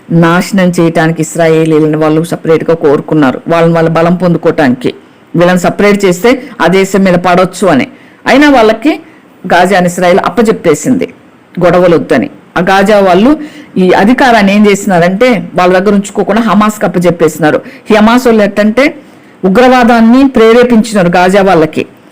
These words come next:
వాళ్ళ బాగోగులు చూసుకోమని. ప్రపంచ దేశాలన్నీ కూడా మిలియన్లు, బిలియన్ డాలర్లు ఇస్తే కూడా వాళ్ళు ఈ యొక్క గాజా యొక్క యోగక్షేమాల కోసము,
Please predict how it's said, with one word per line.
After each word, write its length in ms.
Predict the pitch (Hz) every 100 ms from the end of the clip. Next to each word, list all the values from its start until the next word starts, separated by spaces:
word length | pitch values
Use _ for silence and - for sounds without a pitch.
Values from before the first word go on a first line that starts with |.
| - -
వాళ్ళ 140 | 196
బాగోగులు 640 | 190 208 220 254 254 202
చూసుకోమని. 640 | 202 - 202 175 151 262 262 - - -
ప్రపంచ 360 | 196 233 240 214
దేశాలన్నీ 560 | 208 208 190 196 226
కూడా 360 | 233 180 160 220 - -
మిలియన్లు, 420 | 202 226 226 208 185
బిలియన్ 440 | 196 226 233 214
డాలర్లు 400 | 190 185 196 180
ఇస్తే 360 | 190 - 294 294
కూడా 400 | 214 170 160 - - -
వాళ్ళు 160 | 180 180
ఈ 200 | 180 170
యొక్క 240 | 170 170
గాజా 640 | 175 165 175 196 180 226 247
యొక్క 280 | 226 180 190
యోగక్షేమాల 800 | 180 180 202 233 240 233 208 190
కోసము, 600 | 180 165 - 170 175